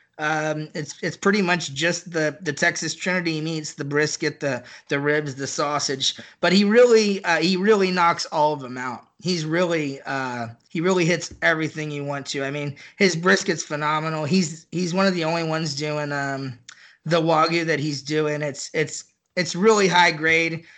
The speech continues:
He's a great guy, and, and if, if you ever get the chance to talk to him, just ask him about his cows, and, and he will dive into it for,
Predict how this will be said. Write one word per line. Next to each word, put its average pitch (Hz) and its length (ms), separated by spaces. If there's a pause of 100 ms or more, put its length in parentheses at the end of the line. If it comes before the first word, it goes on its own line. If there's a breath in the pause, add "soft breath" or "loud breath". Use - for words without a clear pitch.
(140 loud breath)
He's 214 220
a 196 60
great 185 380
guy, 170 280
and, 160 260
and 156 140
if, 147 240
if 151 160
you 160 160
ever 196 100
get 185 120
the 165 80
chance 170 320
to 143 80
talk 151 320
to - 80
him, 147 360 (360 loud breath)
just 180 240
ask 160 280
him 165 100
about 147 280
his 135 160
cows, 143 580
and, 135 140
and 131 160
he 175 280
will 143 180
dive 147 460
into 147 340
it 143 200
for, 127 300